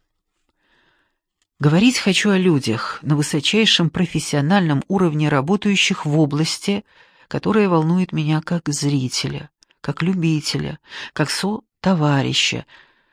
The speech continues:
наконец, испытывающего определенную сопричастность, неизъяснимую общность, единство мыслей и чувств, и, кажется, что и взглядов.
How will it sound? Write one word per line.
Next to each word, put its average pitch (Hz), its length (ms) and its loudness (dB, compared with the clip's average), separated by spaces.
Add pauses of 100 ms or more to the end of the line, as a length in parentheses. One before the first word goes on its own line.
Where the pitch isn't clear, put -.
(440)
наконец, 226 680 4
испытывающего 214 800 2
определенную 202 600 4
сопричастность, - 1200 0 (340)
неизъяснимую 170 1000 2
общность, - 760 -2 (560)
единство 151 800 2 (160)
мыслей 170 400 2
и 147 40 -4
чувств, - 480 -8 (260)
и, 139 100 -4
кажется, 147 440 -4
что - 200 -2
и 185 80 0
взглядов. 175 720 -6